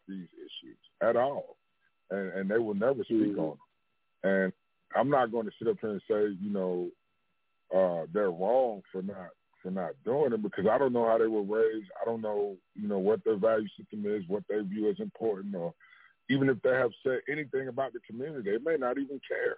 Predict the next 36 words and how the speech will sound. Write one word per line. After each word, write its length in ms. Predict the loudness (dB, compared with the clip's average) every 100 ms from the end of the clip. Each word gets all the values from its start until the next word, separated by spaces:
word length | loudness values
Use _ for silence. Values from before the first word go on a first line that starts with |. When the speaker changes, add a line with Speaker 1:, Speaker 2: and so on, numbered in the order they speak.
| _ _ _ _ _ _
Speaker 1:
But 240 | 0 2 -2 -6
just 200 | -8 -2 0
as 60 | 0
a 40 | -4
black 320 | -2 0 -2 -2
man, 440 | -2 0 -2 -6 -6
you 100 | -4
know, 160 | -2
in 80 | -2
this 140 | -6 -4 -2
country, 480 | -2 -2 -4 -4 -8 _ _ _ _ 4
uh, 520 | 4 4 0 -8 -14 -18 _ _ _
and, 480 | -2 0 -2 -4 -10 -16 -8
you 140 | 0
know, 260 | 2 2 2
knowing, 480 | 4 6 4 2 -4
you 100 | -4
know, 360 | 0 2 2 0 _ _ _ _
what 140 | 2 4
our 140 | 4
people 280 | 0 -8 -4
went 300 | -2 -2 -4
through, 160 | -8 -4
what 200 | -2 -2
our 200 | -2 -6
ancestors 280 | -4 -8 -8 -8
went 180 | -6 -4 -2
through, 280 | 0 -2 -6 -20 -20 -20 -4
what 300 | 2 4 4 4
all 240 | 2 2
of 80 | 0
these 160 | -6 -10 -18 -10
people 520 | -8 -8 -10 -8 -6
that, 140 | -8 -12 -12
you 120 | -6
know, 380 | -2 0 0